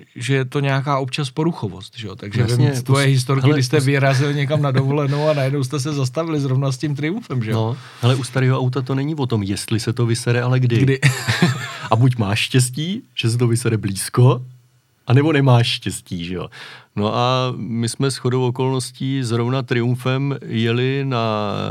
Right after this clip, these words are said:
Speaker 2: do Vídně, kde jsme měli nastoupit na autovlak, eh, do Itálie a pak si projet Itálii.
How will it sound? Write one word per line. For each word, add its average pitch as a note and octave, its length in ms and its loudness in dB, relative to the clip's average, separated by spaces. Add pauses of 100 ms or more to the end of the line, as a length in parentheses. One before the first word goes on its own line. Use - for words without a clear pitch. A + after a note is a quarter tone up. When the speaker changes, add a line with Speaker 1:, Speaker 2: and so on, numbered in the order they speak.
(220)
Speaker 2:
do G2+ 200 0
Vídně, B2+ 460 0
kde B2 120 0
jsme B2+ 240 0
měli B2 280 0
nastoupit B2 680 -4
na A#2+ 100 -2
autovlak, B2+ 640 -4
eh, A2+ 240 0
do G#2+ 160 -4
Itálie G#2 640 -2 (720)
a G#2 180 -2
pak G2+ 220 -6
si B2+ 140 -4
projet B2 340 -2
Itálii. G#2 680 -4